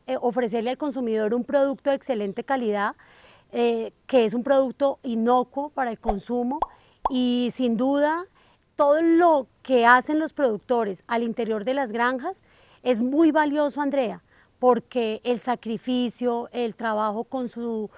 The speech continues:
con su personal, que de ellos depende prácticamente el noventa por ciento de lo que se está produciendo en las granjas, eso es muy valioso. Entonces yo creo que vamos a disfrutar mucho con los televidentes esta gran oportunidad de estar en la granja número uno de Colombia.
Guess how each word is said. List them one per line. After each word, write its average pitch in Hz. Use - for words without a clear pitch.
con 247
su 240
personal, 233
que 254
de 226
ellos 214
depende 233
prácticamente 254
el 262
noventa 247
por 269
ciento 226
de 262
lo 269
que 233
se 220
está 208
produciendo 240
en 226
las 233
granjas, 214
eso 247
es 254
muy 277
valioso. 254
Entonces 226
yo 294
creo 311
que 269
vamos 254
a 277
disfrutar 247
mucho 320
con 294
los 254
televidentes 254
esta 262
gran 262
oportunidad 233
de 220
estar 254
en 262
la 254
granja 220
número 247
uno 214
de 247
Colombia. 294